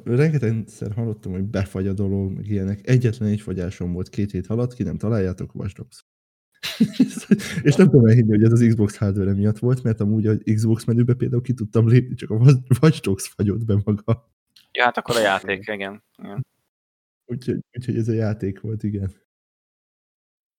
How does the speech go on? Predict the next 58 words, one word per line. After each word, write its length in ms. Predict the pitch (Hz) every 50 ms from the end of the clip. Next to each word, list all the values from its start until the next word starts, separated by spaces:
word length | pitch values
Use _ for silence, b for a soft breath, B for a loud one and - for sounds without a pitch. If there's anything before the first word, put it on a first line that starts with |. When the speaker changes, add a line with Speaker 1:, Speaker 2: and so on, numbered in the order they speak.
| _ _ _ _ _ _ _ _ _ -
Speaker 1:
És, 280 | 107 107 101 104 - -
és 160 | - 117 -
ki 100 | - 139
tudtam 300 | 127 127 123 - 110 104
lépni 240 | 110 113 110 104 107
a 40 | 92
játékból, 720 | 90 92 95 101 - 98 101 98 98 104 107 110 113 107 -
ugye 140 | 101 95 95
az 140 | 95 98 101
Xbox 260 | 98 104 113 127 -
menübe, 400 | - 104 104 107 110 110 104 107 104
és 180 | - - 101 -
újra 200 | 107 104 98 95
tudtam 280 | - - - - 90
indítani, 440 | 101 95 95 90 90 - 90 87 92
tehát 180 | - 87 87 -
hogy 120 | - 90 92
ez, 160 | 92 92 - -
ez 160 | - 95 92
annak. 300 | 90 87 87 87 90 - _ b b _ B B B B B
Na, 200 | - 147 104 -
Watch 260 | - 240 131 113 101
Dogs, 240 | - 90 - - -
kezdjük 360 | _ - 160 147 123 110 -
azzal, 340 | 110 113 110 - 131 131 123
hogy 280 | 117 117 113 113 - - - -
tök 220 | - - 208 -
jó 140 | - 71 92
volt 160 | - 107 110 104
az 100 | 101 110
első 300 | 113 120 127 - - 104
négy 280 | 104 107 101 95 98
óra. 420 | 92 92 98 110 127 135 127 - _ _ _ _ _ _ _ _ _ _ _
A 100 | - 123
második 380 | 147 170 165 - 123 117 117 -
négy 180 | 127 113 110
óra 120 | 110 104 110
azért 200 | 107 107 101 90
nem 140 | 87 95
volt 200 | 98 95 95 98
jó, 80 | - 98
mert 140 | 92 92 95
megint 300 | 98 98 92 87 87 -
az 80 | 87
első 260 | 92 90 101 - - 101
négy 180 | 92 90 92
órát 260 | 90 87 87 92 -
kellett 240 | - 92 92 92 90
végigjátszanom, 640 | - 90 92 95 87 85 87 85 - - - 87 90
mivel 260 | 92 90 87 85 85 92
hogy 120 | 101 90
nem 100 | 82 87
mentett 380 | 85 87 80 82 - 82 87 -
a 40 | 90
játék 320 | 90 90 92 - 101 95
egy 80 | - -
percet 380 | - - - - - - -
sem. 220 | 101 - - -